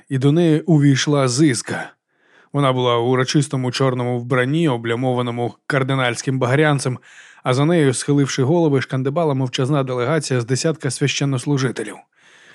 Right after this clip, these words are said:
Якщо вона і була трохи збентежена сліпучою кімнатою та її величним видом, Алекс, що сиділа на троні серед змій у задумливому мовчанні, або навіть сходів, якими вона була змушена підніматися,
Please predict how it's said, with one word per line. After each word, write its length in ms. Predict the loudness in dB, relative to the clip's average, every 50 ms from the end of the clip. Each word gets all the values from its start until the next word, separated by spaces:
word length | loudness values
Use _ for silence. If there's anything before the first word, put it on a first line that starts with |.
| _ _ _ -2
Якщо 320 | 0 2 2 4 4 4
вона 240 | 4 4 2 2 0
і 40 | 2
була 260 | 2 2 2 2 2
трохи 300 | 2 0 0 0 0 -2
збентежена 600 | 0 0 0 0 0 0 -2 -2 -2 -4 -4 -4
сліпучою 520 | -2 -2 -4 -2 -2 -4 -2 -2 -2 -2
кімнатою 560 | -2 -2 -4 -2 0 -2 -2 0 0 -2 -2 0
та 100 | -2 -2
її 260 | 0 0 0 -2 0
величним 500 | 0 0 -2 -2 -2 -2 -2 -2 0 4
видом, 320 | 4 4 4 4 0 -2 -6 _ -20 -20 -20 -10 -2
Алекс, 420 | 0 2 4 4 4 2 0 -10 -10
що 200 | -4 0 0 2
сиділа 400 | 2 2 2 2 2 2 2 2
на 120 | 0 0
троні 300 | 0 0 0 0 0 -2
серед 300 | -2 -2 -2 -2 -2 -2
змій 320 | -2 -4 -4 -2 -2 -2 -2
у 80 | -2
задумливому 760 | -2 -2 -2 -2 -2 -2 -2 -2 -2 -2 -2 -2 -2 -2 -2
мовчанні, 640 | -2 -2 -2 -2 -2 -2 -2 -2 -2 -4 -6 -8 -10 _ _ -20 -20 -14 -6 -2
або 200 | 2 2 4 4
навіть 260 | 4 4 4 2 0
сходів, 420 | -2 -2 2 2 2 2 2 0
якими 360 | -2 -2 -2 -2 -2 0 0
вона 220 | 0 0 0 -2 0
була 220 | 0 0 0 0
змушена 440 | 2 2 2 2 2 2 0 -2 -2
підніматися, 680 | -4 -6 -4 -2 0 2 2 2 2 0 -2 -2 -4